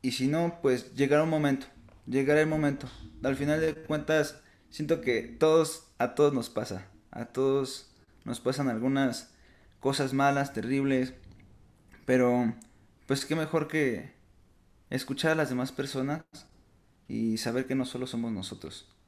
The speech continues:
¿no? Y pues muchísimas gracias, Rafita, eso es un consejo bastante útil.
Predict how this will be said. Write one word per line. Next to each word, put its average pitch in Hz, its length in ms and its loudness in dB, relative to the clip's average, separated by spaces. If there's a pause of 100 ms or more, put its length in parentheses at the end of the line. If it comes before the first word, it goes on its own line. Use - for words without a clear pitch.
(160)
¿no? 127 200 -6 (1120)
Y 117 380 -2 (140)
pues 139 160 2
muchísimas 185 460 0
gracias, 185 280 -2
Rafita, 143 320 -8
eso 147 240 -4
es - 360 -8 (520)
un 147 120 -6
consejo 147 380 -4
bastante 120 640 -6 (140)
útil. 143 420 -8